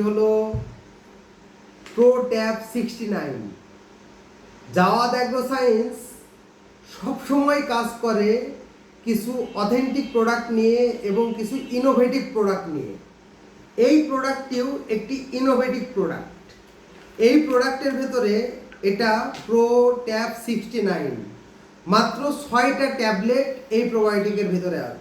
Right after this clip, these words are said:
এই, এই প্যাকেটের ভেতরে আছে। এটা ওয়াটার এবং সয়েল প্রোবায়োটিক্স। প্রতি একরে মাত্র ছয়টা ট্যাবলেট ফেলে দিলেই কাজ শেষ।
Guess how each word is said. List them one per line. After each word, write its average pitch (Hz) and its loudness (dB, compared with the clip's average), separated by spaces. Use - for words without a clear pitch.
এই, 220 2
এই 247 2
প্যাকেটের 208 -2
ভেতরে 175 -4
আছে। - -12
এটা 254 0
ওয়াটার 226 2
এবং 226 2
সয়েল 226 2
প্রোবায়োটিক্স। 180 0
প্রতি 247 2
একরে 247 0
মাত্র 226 -2
ছয়টা 226 0
ট্যাবলেট 220 2
ফেলে 220 2
দিলেই 226 4
কাজ 190 0
শেষ। 165 -6